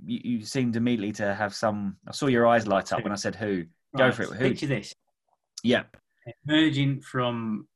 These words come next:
Speaker 2: the back of the, the smoking club. I've got two
Speaker 1: Yeah.
Speaker 2: choices, so you get
Speaker 1: Yeah.
Speaker 2: one. Kind of flat, like, foot, not, I'm not even thinking rollerblades, like big old roller skates. Just kind of flying through,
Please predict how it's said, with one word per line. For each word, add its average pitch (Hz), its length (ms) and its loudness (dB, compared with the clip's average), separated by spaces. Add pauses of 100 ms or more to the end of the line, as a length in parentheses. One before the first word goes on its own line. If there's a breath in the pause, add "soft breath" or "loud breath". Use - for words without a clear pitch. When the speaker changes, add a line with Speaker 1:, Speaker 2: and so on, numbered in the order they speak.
(100)
Speaker 2:
the 110 80 -6
back 113 400 -4
of 104 120 -8
the, 104 140 -8 (500)
the 123 160 -12
smoking 110 540 -8
club. 101 540 -10
I've 123 100 -6
got 120 180 -6
two 156 160 4
Speaker 1:
Yeah. 139 80 0
Speaker 2:
choices, 101 480 -10
so 104 180 -6
you 104 100 -6
get 101 200 -14 (100)
Speaker 1:
Yeah. 104 200 -4
Speaker 2:
one. 92 200 -14 (720 soft breath)
Kind 135 180 2
of 113 80 -8 (240)
flat, - 340 -2
like, 123 200 -6 (260)
foot, 175 320 -4
not, 165 220 2
I'm 160 80 2
not 175 180 0
even 156 140 -2
thinking 143 200 0
rollerblades, 107 540 -2
like - 140 -10 (120)
big 131 200 -2
old 117 200 -4
roller 107 300 -4
skates. - 600 -18 (520)
Just - 280 -8
kind 123 340 0
of 101 160 -8
flying 131 460 0
through, 110 640 -4